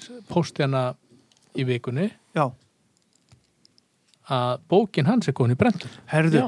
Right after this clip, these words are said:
Speaker 2: hún er komin í prentun.
Speaker 1: Þriðja
Speaker 2: Þrið-
Speaker 1: bókin, maður.
Speaker 2: Já, herðu. Þriðja bókin er komin.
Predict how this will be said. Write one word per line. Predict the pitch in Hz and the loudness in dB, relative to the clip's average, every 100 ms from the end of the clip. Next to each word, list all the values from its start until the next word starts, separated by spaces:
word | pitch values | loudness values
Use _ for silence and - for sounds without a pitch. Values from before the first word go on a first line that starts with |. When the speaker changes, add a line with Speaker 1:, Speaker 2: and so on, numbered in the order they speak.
| - | 6
Speaker 2:
hún | 185 202 | 8 8
er | 180 | 6
komin | - 226 156 | 6 6 6
í | |
prentun. | 160 202 240 | 8 8 8
Speaker 1:
Þriðja | 233 208 170 160 | 6 6 6 6
Speaker 2:
Þrið- | 170 | 6
Speaker 1:
bókin, | 214 208 175 123 | 6 4 2 2
maður. | 104 | 0
Speaker 2:
Já, | 147 131 113 120 117 | -2 -2 -2 -4 -4
herðu. | 147 160 117 - - _ _ _ _ _ _ _ | -4 -4 -6 -12 -20 _ _ _ _ _ _ _
Þriðja | - 151 170 170 | -4 0 2 2
bókin | 160 170 160 | 2 2 0
er | |
komin. | 131 139 131 160 | -2 -2 -2 -4